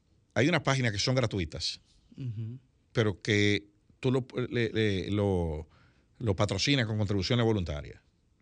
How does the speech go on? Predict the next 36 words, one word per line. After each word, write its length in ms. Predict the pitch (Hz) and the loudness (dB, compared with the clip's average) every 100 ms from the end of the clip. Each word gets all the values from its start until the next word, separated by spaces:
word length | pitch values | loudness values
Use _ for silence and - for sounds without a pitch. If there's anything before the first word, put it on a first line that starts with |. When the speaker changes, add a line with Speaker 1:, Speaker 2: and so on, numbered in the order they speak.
| _ _ _ _ - - - - - - - _ _ - | _ _ _ _ -20 -20 -20 -20 -20 -20 -20 _ _ -12
Speaker 2:
Sí, 60 | |
Speaker 1:
Y 40 | 147 | 2
Speaker 2:
sí. 100 | 123 | 2
Speaker 1:
ese, 200 | 131 117 | 2 0
ese 200 | 127 139 | 0 2
es 60 | 131 | 2
otro, 400 | 139 175 123 - | 2 0 -4 -2
ese 240 | 113 - 131 | -2 2 2
otro, 580 | 139 208 143 107 90 - | 2 0 2 2 0 0
otro 260 | 139 170 160 | -2 0 0
nicho 340 | 139 131 113 | 0 0 -2
que 140 | 95 92 | -2 0
se 100 | 110 | 2
ha 20 | |
abierto. 420 | 135 110 78 67 | 2 2 0 -4
Speaker 2:
Sí, 240 | 131 139 - - - - - - | -8 -10 -16 -18 -18 -18 -18 -14
sí. 60 | |
Sobre 280 | - 143 113 | -8 0 2
Speaker 1:
Eh, 20 | |
Speaker 2:
todo 400 | 160 180 202 202 | 2 2 0 -2
de 220 | 190 185 180 | -4 -6 -4
los 260 | 160 143 - | -6 -6 -4
outlets, 640 | 185 196 175 156 - - 135 | -2 -2 -4 -6 -8 -14 -12
lo, 240 | 139 135 | -10 -10
de, 300 | 156 131 135 | -10 -8 -8
de 200 | 143 131 | -6 -4
noticias, 800 | 139 127 160 170 170 165 156 - - - - _ _ _ 127 | -4 -4 -2 -4 -2 -4 -6 -14 -20 -20 -20 _ _ _ -10
eh, 260 | 127 120 | -8 -6
gratis, 640 | 117 160 147 151 143 - _ _ _ _ _ - - | -2 -2 -2 -6 -14 -16 _ _ _ _ _ -20 -14
tienen 380 | - 147 156 165 | -4 -2 0 0
abajo 480 | 170 160 160 160 170 _ _ | -2 0 0 -2 -6 _ _
una 280 | 147 156 156 | -4 -4 -4
forma 520 | - 160 147 147 139 | -4 -4 -2 -4 -4
de 100 | 131 | -8
tú 260 | 123 143 143 | -8 -10 -8
poder 440 | 156 143 147 147 | -6 -2 -4 -6